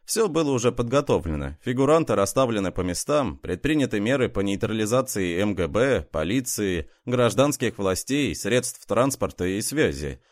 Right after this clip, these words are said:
Дальней и ближней блокаде города... Но намечалось все не на сегодня, а на завтра-послезавтра. А тут Тарханов с Кедровым сработали, и у кого-то просто не выдержали нервы. Эх, пустили бы меня туда,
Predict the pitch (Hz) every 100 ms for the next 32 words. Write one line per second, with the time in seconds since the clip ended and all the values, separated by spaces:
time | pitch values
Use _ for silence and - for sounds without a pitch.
0 | _ - 175 190 170 160 143 170 165 156
1 | 143 143 139 160 147 92 92 123 98 87
2 | 80 - _ _ 120 151 190 170 170 175
3 | 220 202 214 - 160 147 139 139 156 202
4 | 147 85 73 67 _ - 104 131 139 160
5 | 151 127 113 123 117 135 143 117 - 85
6 | 73 - _ _ - 175 240 - 110 -
7 | 165 135 - - 120 123 123 113 101 113
8 | 107 101 95 90 85 - _ _ 160 170
9 | 165 147 165 180 143 120 139 127 127 123
10 | 131 135 127 123 127 117 82 73 67 -
11 | _ _ _ - 117 - 131 180 160 123
12 | 131 160 208 - 87 80 69